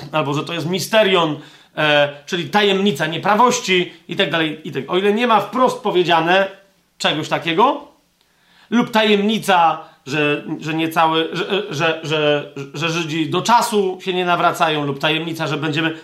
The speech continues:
to są też pojedyncze tajemnice, nie? Ale jeżeli nie ma, y, ta pojedyncza tajemnica specyfikacji, o co to chodzi, to jest tylko jedna tajemnica, która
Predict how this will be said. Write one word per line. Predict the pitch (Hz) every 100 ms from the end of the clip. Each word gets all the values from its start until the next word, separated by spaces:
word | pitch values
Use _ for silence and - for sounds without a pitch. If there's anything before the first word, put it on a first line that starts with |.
| -
to |
są | 170 220
też | 220
pojedyncze | - 202 196 185 165
tajemnice, | 156 139 123 107 - -
nie? | 147 196 202 - -
Ale | 160 185
jeżeli | 190 208 196
nie | 208 247
ma, | 220 196 - - _
y, | 175 175 -
ta | 202 185 185 185
pojedyncza | 196 202 214 214
tajemnica | 208 196 190 190 185
specyfikacji, | 156 - 240 233 214 202 202 - 214 147 160 196 208 - _
o | 233 233
co | 202
to | 180 170
chodzi, | 160 139 226 294 - _ _ _ -
to | 202
jest | 190 190
tylko | 202 -
jedna | 175 233 214 214
tajemnica, | 196 180 165 160 151 160 170 - - _ _ _ _
która | - 180 165 156